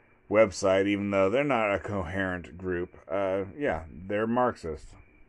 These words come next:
I'm pretty sure, Ant-, you know, Antifa, they're, I don't know what they are, but they're more Marxist than they are not Marxist.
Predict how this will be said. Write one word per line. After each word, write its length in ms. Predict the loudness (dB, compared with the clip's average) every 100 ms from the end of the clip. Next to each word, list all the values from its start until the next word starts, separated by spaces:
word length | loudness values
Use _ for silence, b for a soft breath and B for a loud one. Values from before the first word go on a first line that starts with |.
| _ -20 _ b b b b
I'm 100 | -4
pretty 220 | -8 -6 -2
sure, 240 | 0 2
Ant-, 220 | 2 -2
you 100 | -4
know, 60 | -4
Antifa, 800 | -2 0 2 4 8 8 10 10
they're, 320 | 8 6 4 -2 _ _ b _
I 60 | -2
don't 80 | 4
know 80 |
what 140 | 4 6
they 140 | 6
are, 200 | 8 6
but 140 | 4 2
they're 120 | 2
more 200 | 4 2
Marxist 800 | 2 -4 -4 2 0 0 -6 -4
than 160 | -4 -2
they 120 | 0
are 400 | 2 0 -2 -8 -18 -10
not 340 | -4 -4 -4
Marxist. 520 | -8 -10 -10 -12 -12